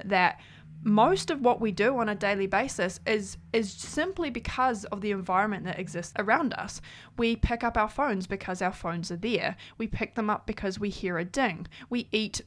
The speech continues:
because we're hungry. That's an internal environment. We say hi to someone because they wave at us. Uh, most of the time, we're reacting to the environment around us.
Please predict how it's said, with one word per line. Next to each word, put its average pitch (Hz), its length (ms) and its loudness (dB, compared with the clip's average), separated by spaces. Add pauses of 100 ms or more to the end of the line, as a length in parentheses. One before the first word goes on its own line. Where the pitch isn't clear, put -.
because 208 420 -2
we're 208 100 -2
hungry. 262 420 -2
That's - 200 -2
an 226 100 -2
internal 202 680 -2
environment. 185 720 0 (380)
We 214 180 2
say 220 200 -2
hi 240 260 4
to 277 80 -2
someone 196 340 -4
because 190 460 0
they 196 300 0 (260)
wave 247 280 2
at 202 80 -2
us. - 300 -8 (100)
Uh, 220 200 0
most 269 400 0
of - 60 -14
the 262 100 -4
time, 214 540 0 (220)
we're 233 160 2
reacting 220 880 -2 (140)
to 220 400 0 (100)
the 214 200 -4
environment 190 560 0
around 208 340 -2
us. - 380 -12